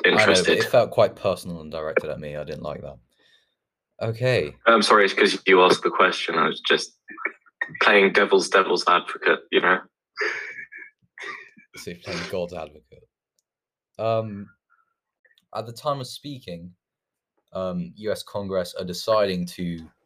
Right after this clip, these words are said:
Speaker 1: whether they should vote. Well, no, they are going to vote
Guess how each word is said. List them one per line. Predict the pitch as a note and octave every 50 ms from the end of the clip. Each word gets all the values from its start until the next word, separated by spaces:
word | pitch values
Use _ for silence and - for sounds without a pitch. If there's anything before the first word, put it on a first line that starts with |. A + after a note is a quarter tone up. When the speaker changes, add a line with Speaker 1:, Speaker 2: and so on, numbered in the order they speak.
| _ _ _ _ _ _
Speaker 1:
whether | - F#2+ F2+ F2 F2+ E2+
they | F2 F2
should | F2 - F#2 F2+
vote. | F2 G2 F#2+ F2+ F2 E2+ - - _ _ _ _ _ _ - - -
Well, | G#2 A2
no, | F#2+ F2
they | F2 G2 G2+ G#2
are | G2+ A2+ A#2 G2+
going | A2 G2 F#2
to | F2 F#2+
vote | F2+ G2 F#2 F2 F2 F2 -